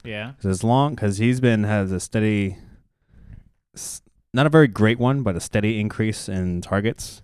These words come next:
Speaker 1: Okay.
Speaker 2: and production. And as long as Fitzpatrick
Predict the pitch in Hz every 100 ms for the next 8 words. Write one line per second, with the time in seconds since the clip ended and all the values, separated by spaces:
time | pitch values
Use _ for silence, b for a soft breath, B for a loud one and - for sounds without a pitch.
0 | 156 107 98 - 92 90 87 87 - 95
1 | 95 123 139 - - - B B B B
2 | 98 90 92 95 95 104 120 131 135 117
3 | 110 107 104 101 - - - 101 - 107
4 | 104 - 117 -